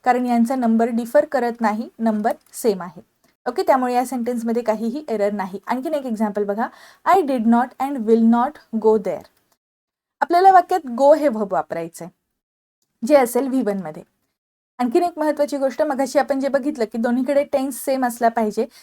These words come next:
ते आपण ॲक्टिव्ह पॅसिव्हच्या वाक्यांमध्ये तो नियम लागू करू शकतो. इथे मात्र तुम्हाला सिंपल पास्ट टेन्स आणि सिंपल फ्युचर टेन्स यामधल्या वाक्यरचना दिसत आहेत.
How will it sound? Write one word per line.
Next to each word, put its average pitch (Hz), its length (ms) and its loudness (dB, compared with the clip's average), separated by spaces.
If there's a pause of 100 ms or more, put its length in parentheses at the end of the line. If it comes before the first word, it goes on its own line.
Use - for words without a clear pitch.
(140)
ते 339 60 4
आपण 330 300 6
ॲक्टिव्ह 254 340 -2
पॅसिव्हच्या 269 420 -2
वाक्यांमध्ये 233 580 0
तो 233 60 0
नियम 226 260 4
लागू 214 220 0
करू 220 200 -2
शकतो. 220 380 -6
इथे 269 220 -6
मात्र 262 300 -4
तुम्हाला 240 420 0 (340)
सिंपल 311 320 4
पास्ट 240 360 2
टेन्स 330 220 -6 (840)
आणि 285 160 -2
सिंपल 285 360 0
फ्युचर 247 360 -6
टेन्स 165 340 -14 (180)
यामधल्या 269 400 0
वाक्यरचना 220 520 -2
दिसत 196 320 -10
आहेत. 180 200 -12